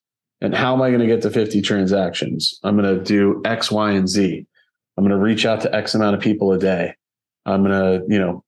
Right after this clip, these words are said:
cold call X amount of call, calls a day. It's, the goals need to be smart goals, not just a,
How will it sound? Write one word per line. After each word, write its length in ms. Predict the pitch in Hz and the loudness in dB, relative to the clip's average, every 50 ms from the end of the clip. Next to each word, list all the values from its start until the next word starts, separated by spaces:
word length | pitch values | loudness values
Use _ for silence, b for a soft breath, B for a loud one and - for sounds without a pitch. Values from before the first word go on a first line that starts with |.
| _ _ _ | _ _ _
cold 340 | - - 117 110 113 113 110 | -6 -2 0 0 0 0 -2
call 380 | - - 101 95 92 92 - - | -2 0 0 0 2 0 0 0
X 220 | 104 98 - - | -2 -4 -2 -2
amount 300 | 110 101 101 98 98 95 | 0 2 2 2 2 0
of 80 | 92 95 | 0 -2
call, 340 | - 104 98 95 - - - | -2 0 0 0 0 -2 -2
calls 320 | - 101 95 98 90 95 | -2 -2 0 0 0 0
a 40 | 87 | 0
day. 360 | - 65 65 69 69 - - _ _ _ _ _ _ _ - | 0 0 0 -2 -2 -4 -6 _ _ _ _ _ _ _ -4
It's, 540 | 107 101 101 - - - - - - - _ _ _ - | -4 -2 -2 -2 -4 -4 -4 -6 -10 -14 _ _ _ -4
the 120 | 113 113 | -4 -2
goals 580 | 101 104 110 - 113 110 113 117 120 113 113 117 | -2 -2 -2 -2 0 2 2 2 2 2 2 2
need 200 | 117 113 107 107 | 2 2 2 2
to 100 | - 107 | 0 -2
be 480 | 98 95 104 101 98 98 95 98 95 95 - | 0 0 2 2 2 2 2 0 -2 -4 -4
smart 540 | - - - - 117 110 107 92 - - - | -4 -2 -2 0 0 2 2 0 -2 -2 -2
goals, 540 | 92 85 76 - - - - - - - _ _ _ - | -2 0 0 0 -2 -2 -4 -6 -8 -14 _ _ _ -4
not 500 | 101 101 101 104 104 101 - - - - _ _ _ _ _ _ _ _ _ _ _ _ - | -2 0 0 0 0 -2 -2 -4 -6 -14 _ _ _ _ _ _ _ _ _ _ _ _ -6
just 360 | - 117 107 95 - - - | -2 -2 -2 0 -2 -2 0
a, 360 | 104 98 95 92 90 92 - | 0 2 2 2 0 -2 -6